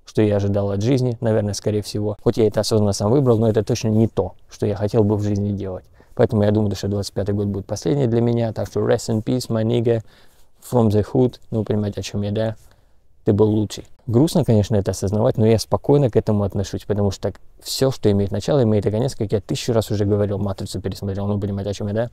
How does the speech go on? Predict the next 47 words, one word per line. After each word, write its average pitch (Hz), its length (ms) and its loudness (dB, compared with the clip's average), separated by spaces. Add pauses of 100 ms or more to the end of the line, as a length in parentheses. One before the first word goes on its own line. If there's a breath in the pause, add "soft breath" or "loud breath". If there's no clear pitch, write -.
Наверное, 151 140 0
всё-таки 113 420 0
я 107 160 4
уже, 101 200 -2
да, 107 200 0
вот 101 380 -8
в 113 100 -4
данный 107 220 4
момент 107 320 0
думаю, 104 260 0
то, 107 100 -4
что - 180 -6
белой 117 240 4
полосы 104 320 0
всё-таки 107 280 -6
не 107 180 -2
наступает, 123 600 -2 (400 soft breath)
её 120 140 4
просто 123 280 0
не 104 120 2
существует. - 760 -6 (300)
Всё - 160 0
как - 240 -2
есть, - 180 -2
так - 200 0
оно 110 160 2
и 110 100 0
есть. 95 320 -8 (140)
То 104 80 -6
есть, - 120 -8
если - 200 -2
всё - 180 -2
плохо, - 480 -4
то 117 140 4
оно 123 180 4
и 117 80 6
плохо, - 480 -4
а 113 80 -2
если 117 220 2
оно 113 140 2
плохо, 160 340 -2
оно 117 100 2
может 113 220 2
быть 101 160 -4
стать 113 200 -2
только 113 300 -4
хуже. 95 400 -2